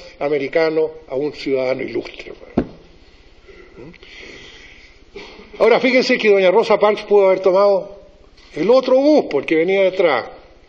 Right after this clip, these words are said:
Y no pasa nada, no cambia la historia. Pero tomó ese bus, a esa hora, y en esa esquina la echaron. Y eso cambió la historia. Y eso pasó con Gandhi, eso pasó con Rosa Parks, y eso puede pasar con cualquiera.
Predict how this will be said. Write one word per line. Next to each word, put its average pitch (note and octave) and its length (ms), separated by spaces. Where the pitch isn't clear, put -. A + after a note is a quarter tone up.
Y G3+ 100
no G#3+ 120
pasa A3+ 260
nada, A3 320
no D3 160
cambia G3+ 320
la F#3 60
historia. - 480
Pero E3 180
tomó G3+ 320
ese B3 240
bus, D3+ 480
a D#3 140
esa G#3 280
hora, F#3 280
y E3+ 120
en G#3 100
esa A#3 220
esquina G#3 360
la D#3+ 100
echaron. C3+ 380
Y D3+ 100
eso F3 160
cambió D3 260
la C#3 80
historia. C3+ 380
Y D3+ 100
eso E3 160
pasó D3 240
con C#3 180
Gandhi, C3 300
eso C#3+ 240
pasó C3 240
con C3 140
Rosa B2+ 240
Parks, B2+ 300
y D3 60
eso C#3 180
puede C3+ 160
pasar C3 300
con B2+ 180
cualquiera. A#2 580